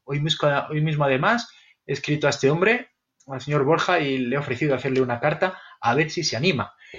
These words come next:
Voy viendo aquí más comentarios. Eh, ayuno para principiantes. Pues, vale, me lo apunto y algunas de las cosas que me digáis os iré compartiendo algunas cositas.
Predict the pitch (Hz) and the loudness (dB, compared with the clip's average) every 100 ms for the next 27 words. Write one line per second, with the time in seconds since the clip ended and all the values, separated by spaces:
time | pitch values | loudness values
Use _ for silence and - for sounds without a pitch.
0 | - 139 196 214 196 185 180 165 160 160 | -2 4 6 6 4 4 4 4 2 0
1 | 139 135 190 202 156 190 - - _ _ | -2 0 2 4 2 0 -4 -16 _ _
2 | _ _ _ 147 147 143 143 139 139 135 | _ _ _ 2 4 6 6 4 4 4
3 | 131 127 123 123 - 143 151 214 208 180 | 4 2 -2 -2 -2 0 2 2 2 2
4 | 147 143 - - 180 156 113 98 - _ | 0 -2 -2 2 2 2 -2 -6 -10 _
5 | _ _ _ _ _ - 139 139 135 135 | _ _ _ _ _ -2 0 4 4 4
6 | 135 135 131 131 127 127 - - _ _ | 2 2 2 0 0 -2 -4 -8 _ _
7 | _ _ _ _ _ _ _ _ - 160 | _ _ _ _ _ _ _ _ 0 4
8 | 180 202 - 135 135 131 196 196 226 196 | 4 2 -2 0 2 2 2 4 4 4
9 | 156 147 135 165 180 185 175 180 175 - | 2 0 -2 0 2 2 0 -4 -4 -4
10 | 165 165 160 196 202 - 139 - 139 160 | -6 -2 0 0 -2 -6 -8 -4 -4 -2
11 | 190 180 151 - 196 180 123 120 131 135 | -2 -2 -2 0 0 0 -4 -2 -2 -2
12 | 139 131 127 175 156 - - | -4 -6 -6 -6 -4 -6 -6